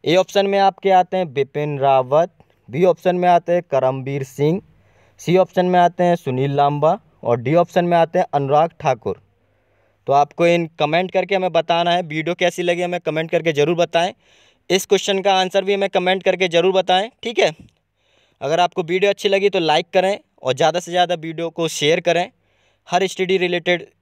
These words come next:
ग्रुप में अपना वीडियो शेयर, शेयर करें। आपका एग्जाम विद्यालय में फिर मैं स्वागत करता हूँ,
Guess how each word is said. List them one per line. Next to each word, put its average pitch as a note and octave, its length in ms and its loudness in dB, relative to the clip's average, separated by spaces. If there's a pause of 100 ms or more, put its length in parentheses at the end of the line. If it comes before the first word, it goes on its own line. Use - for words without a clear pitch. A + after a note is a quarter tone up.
ग्रुप C#3+ 240 -4
में D#3+ 120 0
अपना D#3 240 0
वीडियो D3 300 -2
शेयर, C#3+ 320 0
शेयर D#3 300 0
करें। E3 280 -2 (840)
आपका F3 420 2 (120)
एग्जाम D3+ 520 -2
विद्यालय E3 440 -2
में E3+ 220 -6 (460)
फिर F#3 140 -6
मैं F3+ 140 0
स्वागत E3+ 380 -2
करता E3+ 320 0
हूँ, F#3 260 -6